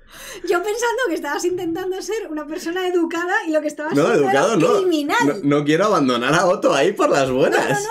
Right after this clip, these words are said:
Speaker 1: no, no, yo entiendo. Como no quieres abandonar a tu amigo, chantaje.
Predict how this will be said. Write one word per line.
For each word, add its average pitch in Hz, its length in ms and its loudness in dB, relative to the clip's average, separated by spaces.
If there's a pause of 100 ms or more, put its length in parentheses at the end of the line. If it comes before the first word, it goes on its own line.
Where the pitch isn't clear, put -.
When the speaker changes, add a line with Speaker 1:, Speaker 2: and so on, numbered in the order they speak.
Speaker 1:
no, 403 180 -6
no, 311 60 -4
yo 359 160 -2
entiendo. 320 580 -4
Como 240 220 -10
no 320 120 -8
quieres 381 240 -6
abandonar 330 400 -6
a 302 80 -8
tu 285 100 -12
amigo, 359 260 -4 (120)
chantaje. 311 600 -2